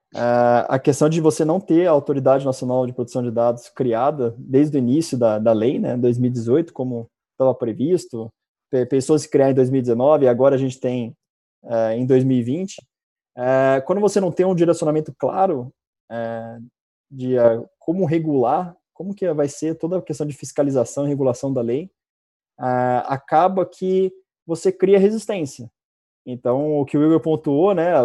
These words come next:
as pessoas devu-, duvidaram. Duvidaram por quê? Porque não tem, teve uma lei que não teve uma autoridade que regulasse,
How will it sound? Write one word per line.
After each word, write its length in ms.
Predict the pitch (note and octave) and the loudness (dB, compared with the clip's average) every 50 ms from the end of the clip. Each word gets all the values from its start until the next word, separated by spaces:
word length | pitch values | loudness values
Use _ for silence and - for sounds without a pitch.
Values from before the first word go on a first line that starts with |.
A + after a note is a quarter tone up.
| A#2+ A2+ | 2 0
as 140 | B2 - - | -2 -4 -4
pessoas 300 | D3+ C3+ D3+ F3 F3 E3 | -4 0 2 2 2 4
devu-, 240 | F3 F#3+ F#3+ G3 | 4 4 4 4
duvidaram. 720 | F3+ E3 D#3 E3 G#3+ G#3 A3+ F#3 D#3+ D3+ C#3 B2+ B2 B2 D3 | 0 0 0 0 0 2 2 4 6 6 6 6 4 2 -2
Duvidaram 380 | - - A3 B3 A3+ A#3+ A#3+ | -8 -10 -4 0 2 2 2
por 120 | A#3+ - A#3+ | 2 0 -2
quê? 220 | - F#3 D#3+ B2+ | 0 2 2 0
Porque 500 | B2 - D#3+ - - F3+ F#3 G#3 C4 D4 - _ _ _ _ _ _ _ | 0 -4 -10 -8 -4 -4 -4 -2 -4 -8 -12 _ _ _ _ _ _ _
não 180 | - B3 C4+ C#4 | -6 -4 -4 0
tem, 460 | - A3+ G3+ G#3 A#3 A#3+ A#3 F#3 C#3+ | 2 2 4 4 2 2 0 0 0
teve 220 | - F3 F3 F3 | 2 2 2 2
uma 180 | G3 G3 G#3 G#3+ | 2 0 0 0
lei 240 | G#3 F#3 E3+ F3+ G3 | 2 2 2 2 0
que 120 | F#3 A3+ | 0 -2
não 140 | A#3 A#3+ B3 | -4 -4 -2
teve 280 | A#3+ - G3+ G3 G3+ A3 | 0 2 4 4 4 2
uma 380 | A3 A3+ A3 A3 A3 A3 G#3 | 0 -2 -2 -2 0 0 0
autoridade 760 | G3 - G#3 G3+ G3+ A#3+ A#3+ B3 A#3 F3+ F3 F#3 G3 G3+ G3+ - | 2 2 2 2 2 2 0 2 2 4 4 4 2 0 -4 -6
que 120 | - C4 | -6 -4
regulasse, 720 | C4 D#4 - F4 F#4 - D#3 F#3+ G#3+ G#3 - - C3 B2+ | -4 -4 -2 -2 -2 0 0 -2 -4 -6 -8 -14 -16 -16